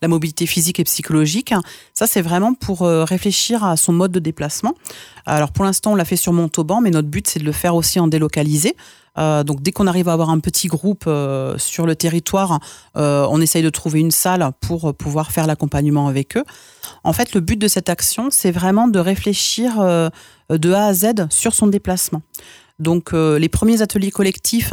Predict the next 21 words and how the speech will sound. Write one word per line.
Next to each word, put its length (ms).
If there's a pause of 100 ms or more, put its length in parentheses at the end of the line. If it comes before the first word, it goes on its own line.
(100)
ça 160
va 100
être 160
sur, 360
euh, 1300 (120)
sur 220
la 120
découverte 640
et 40
l'information 640 (280)
de 60
tous 140
les 100
modes 160
de 60
déplacement 480
qui 160
existent 400
sur 140
le 60
département. 480